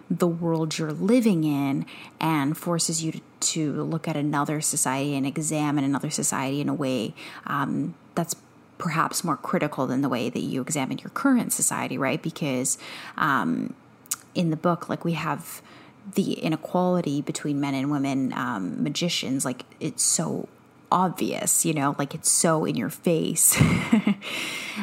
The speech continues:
Um, and I think sometimes, you know, like, uh, the way that inequality works in, like, uh,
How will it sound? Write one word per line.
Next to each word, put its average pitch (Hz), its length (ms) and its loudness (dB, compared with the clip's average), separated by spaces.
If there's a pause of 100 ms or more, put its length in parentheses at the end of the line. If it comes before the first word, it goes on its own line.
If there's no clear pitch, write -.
Um, 151 520 0 (640)
and 170 240 2
I 160 120 2
think 165 220 -2
sometimes, 151 460 -2
you 151 60 -4
know, 143 140 -2
like, - 180 -4 (500)
uh, - 80 -4 (180)
the 170 220 2
way 165 460 2
that 139 200 -2
inequality 151 500 0
works - 360 -2
in, - 180 -4
like, 87 140 -4 (300)
uh, - 60 -10